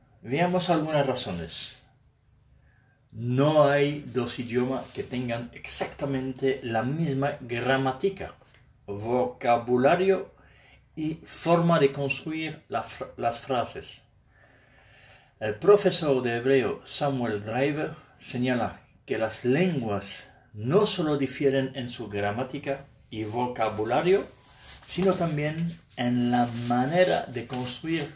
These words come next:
las frases para expresar las ideas. Los patrones de pensamiento varían dependiendo del idioma. Por consiguiente,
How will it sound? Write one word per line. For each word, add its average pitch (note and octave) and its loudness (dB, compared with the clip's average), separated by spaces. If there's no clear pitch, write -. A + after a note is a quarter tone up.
las G#2 -8
frases - -2
para A2 -2
expresar A#2 -6
las A#2 -4
ideas. B2+ -2
Los B2 -8
patrones D3+ 0
de G#2+ -4
pensamiento C3+ -2
varían C#3+ -4
dependiendo B2+ -2
del A#2 -4
idioma. G2 -6
Por A#2+ -4
consiguiente, A#2+ -8